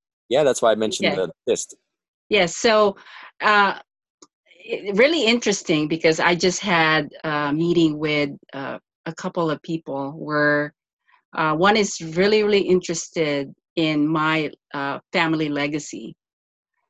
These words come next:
Speaker 2: And, um, he is willing to invest on me, uh, putting together a movie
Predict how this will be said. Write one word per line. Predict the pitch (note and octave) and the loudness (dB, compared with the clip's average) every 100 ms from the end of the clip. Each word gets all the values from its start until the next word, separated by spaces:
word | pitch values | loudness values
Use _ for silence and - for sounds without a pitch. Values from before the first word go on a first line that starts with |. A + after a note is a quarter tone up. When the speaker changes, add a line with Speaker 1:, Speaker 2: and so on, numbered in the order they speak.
| _ | _
Speaker 2:
And, | E3+ E3+ E3 D#3+ D#3 | 0 2 2 2 0
um, | D#3+ D#3 D3 C#3+ | -2 -2 -2 -2
he | D#3 - G3+ G#3+ A3 - | -6 -8 -6 -4 -8 -2
is | E3 D#3+ D#3 - - - | 2 2 0 -10 -16 -16
willing | D3+ F#3 G3 F3+ E3 | -2 2 4 2 0
to | D#3 | -2
invest | D#3 D3 E3+ C#3+ G#2+ - - _ _ _ _ _ _ _ | -2 -2 -2 -4 -6 -14 -20 _ _ _ _ _ _ _
on | E3 D#3+ D#3 D3+ C3+ - | 0 2 2 0 -2 -4
me, | - E3 F#3 F#3+ D#3+ D#3 - _ _ _ _ | -6 -2 2 2 2 -2 -10 _ _ _ _
uh, | - D3 | -6 -6
putting | - F3+ E3 | -2 -2 -2
together | D#3 D#3+ D#3 D3+ | -2 -4 -2 -2
a | C#3+ | -2
movie | D3+ E3+ D#3 C#3 C#3+ | -2 -2 -2 -4 -8